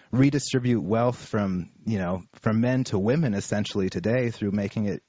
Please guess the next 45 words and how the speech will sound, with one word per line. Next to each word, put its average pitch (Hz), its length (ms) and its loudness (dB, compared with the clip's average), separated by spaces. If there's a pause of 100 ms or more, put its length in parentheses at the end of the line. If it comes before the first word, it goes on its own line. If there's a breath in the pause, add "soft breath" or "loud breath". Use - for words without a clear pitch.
you 95 100 -4
know, 85 120 -4
illegal 107 460 0
to 104 100 -4
pay 107 260 -2
women 107 480 0
differently 107 480 -2
than 95 220 -4
men, 107 340 0 (380 loud breath)
you 104 80 0
know, 95 80 0
through 101 200 0
pushing 107 440 0
for, 107 140 -2
you 92 180 -2
know, 87 100 -2
this 92 200 -4
wage 107 440 0
gap 107 320 0
myth 110 420 -2
and, 82 220 -4 (540 loud breath)
and 101 100 2
all 104 140 4
these 98 220 -2
things. 107 280 0
I 110 40 2
mean, 123 180 2
a 110 60 2
lot 156 200 4
of 240 60 0
the 156 80 0
people, - 480 2
you 127 80 2
know, 127 100 2
the 139 120 2
reasons 185 400 2
they're 123 160 4
doing 151 340 4
these 110 200 0
things 110 300 2
and 110 100 2
they're 107 120 2
initiating 113 460 0
these 98 140 -2
conflicts 139 540 -2